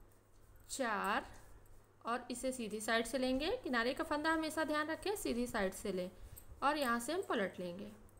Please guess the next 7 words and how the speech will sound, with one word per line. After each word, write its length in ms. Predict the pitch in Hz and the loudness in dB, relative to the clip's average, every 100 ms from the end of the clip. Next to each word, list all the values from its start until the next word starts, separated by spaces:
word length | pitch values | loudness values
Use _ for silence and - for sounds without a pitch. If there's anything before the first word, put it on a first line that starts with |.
| - - - - - - - - - - | -20 -20 -20 -20 -20 -20 -20 -20 -20 -6
फिर 100 | 262 | -4
से 140 | 254 320 | -4 -6
हम 100 | 320 | -4
उतारेंगे 500 | 320 311 330 339 403 | -2 -2 -2 0 -2
और 440 | 571 - 262 269 254 | 0 2 2 2 0
एक, 360 | 254 330 - - - - - - - - - - 208 | 0 0 -8 -16 -18 -18 -20 -20 -20 -20 -20 -20 -8
दो, 540 | 240 220 202 254 | -4 -2 -2 -4